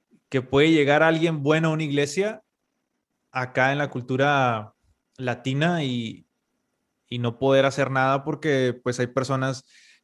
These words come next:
que ya tienen años, que eso, y se resisten como a ese cambio, se resisten a esa, a esa mejora. Y yo miro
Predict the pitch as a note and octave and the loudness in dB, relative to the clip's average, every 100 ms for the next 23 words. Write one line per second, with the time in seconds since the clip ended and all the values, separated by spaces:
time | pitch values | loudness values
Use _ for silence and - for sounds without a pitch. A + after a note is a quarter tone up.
0 | _ C3 C3 B2+ C3+ C3 C3+ C#3 C#3 C#3 | _ 2 2 2 0 0 0 0 0 -2
1 | C#3 B2+ B2 B2+ C#3 C3 A#2 A2+ C#3+ C3 | -2 2 2 0 -2 0 0 -4 -4 -4
2 | D#3 C#3 B2 B2 B2+ C3 B2+ C3 C#3 C#3 | -4 -4 -2 -2 -2 -2 -2 0 -4 -4
3 | A#2+ A#2 B2 C#3+ C3+ A#2+ A#2+ C3+ B2 A#2+ | -6 -6 -10 -10 -6 -6 -6 -6 -8 -10
4 | _ _ - A#2+ C#3+ C3 A#2 B2 C#3 E3+ | _ _ -6 -4 -2 -4 0 2 2 0
5 | - _ _ _ _ _ _ _ _ _ | -8 _ _ _ _ _ _ _ _ _
6 | - A#2 B2 C3+ C#3 C3+ - - | -8 0 2 4 4 2 0 -10